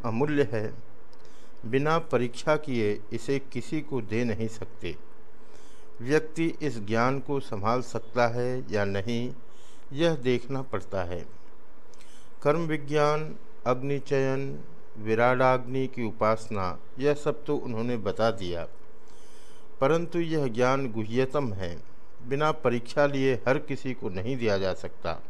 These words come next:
गीता के अंत में भी कहा,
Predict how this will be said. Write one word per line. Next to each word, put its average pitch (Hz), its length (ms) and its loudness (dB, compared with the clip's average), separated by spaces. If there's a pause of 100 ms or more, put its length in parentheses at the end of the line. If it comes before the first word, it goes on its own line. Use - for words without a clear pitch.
(1040)
गीता 151 360 2
के 165 200 0
अंत 143 360 0
में 143 280 2
भी 139 120 0
कहा, 113 500 0